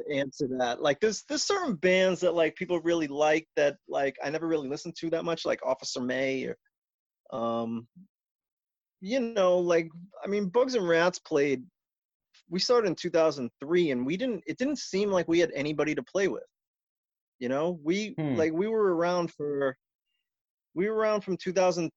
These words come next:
Speaker 1: three, and we didn't start playing with any bands we liked until,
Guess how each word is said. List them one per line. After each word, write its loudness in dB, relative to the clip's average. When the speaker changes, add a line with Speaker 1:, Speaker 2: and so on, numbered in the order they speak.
Speaker 1:
three, 0
and -2
we -2
didn't -2
start 0
playing 0
with -6
any 0
bands 2
we -2
liked 0
until, -2